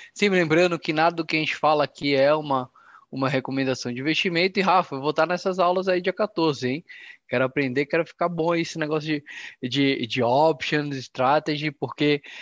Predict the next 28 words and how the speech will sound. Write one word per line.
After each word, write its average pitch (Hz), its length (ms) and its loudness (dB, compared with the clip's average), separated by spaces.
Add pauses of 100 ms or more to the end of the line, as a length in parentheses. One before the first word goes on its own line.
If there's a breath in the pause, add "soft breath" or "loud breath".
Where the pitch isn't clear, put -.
(240 loud breath)
apesar 151 320 2
da 170 100 4
positividade, 165 920 0
Habib, 131 500 0
os 143 160 -2
austríacos 156 540 -2
sempre 170 440 -2
têm 156 280 0
ali 147 200 2
uma 156 160 0
previsão 135 640 -4 (420 loud breath)
de 127 120 0
alguma 143 280 2
coisa 143 280 -2
dando 139 180 0
errado 139 340 -2
no 131 120 -8
futuro, 156 520 2
então 139 300 0
é 156 80 2
importante 143 520 -2
estar - 180 -4
protegido. 135 560 -4
Hoje 143 100 0
eu 147 60 -4
tô 151 100 -6
bastante 151 340 -2
feliz, 160 480 -2